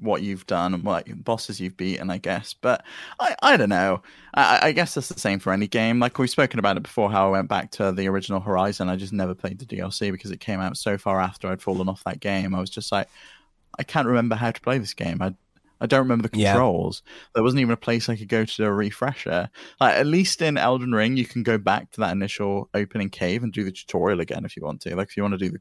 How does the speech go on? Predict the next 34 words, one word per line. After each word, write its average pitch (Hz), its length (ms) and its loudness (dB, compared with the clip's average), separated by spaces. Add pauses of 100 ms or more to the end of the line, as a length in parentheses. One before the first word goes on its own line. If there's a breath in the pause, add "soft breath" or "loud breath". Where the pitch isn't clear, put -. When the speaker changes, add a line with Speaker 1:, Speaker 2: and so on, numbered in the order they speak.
(140)
Speaker 1:
learn 92 280 0
the 95 80 -6
controls 90 400 -2
again, 80 220 -4
it'll 80 140 -4
teach - 280 -8
you - 60 -12
them, 62 200 -8 (300 soft breath)
which - 160 -4
I 107 100 2
actually - 240 -2
think 95 160 -4
is 92 60 -8
really 92 180 -4
cool. 80 320 0
It's - 160 -12
one 104 80 -4
of - 80 -6
the 95 80 -2
only 92 140 -4
games 90 340 -6
I've 87 240 -6 (400 soft breath)
seen 117 420 2
that 90 140 4
allows 101 320 2
you 98 60 -4
to - 80 -18
go 98 100 -2
and 92 80 0
do 95 120 0
a, 92 40 -2
redo 95 440 -4
a 92 40 -2
tutorial. 92 680 -6